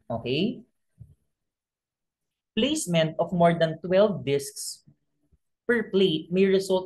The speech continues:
in overlapping zones, and that can cause erroneous results. The concentration of divalent cations such as calcium and magnesium can also affect the A S T testing.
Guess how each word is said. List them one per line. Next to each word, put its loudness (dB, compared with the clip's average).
in -6
overlapping 0
zones, -10
and -4
that 2
can 2
cause 4
erroneous -2
results. -6
The 6
concentration 0
of -6
divalent 0
cations -2
such -6
as -8
calcium 2
and 2
magnesium -4
can 2
also 4
affect -2
the 2
A -14
S -8
T -12
testing. -8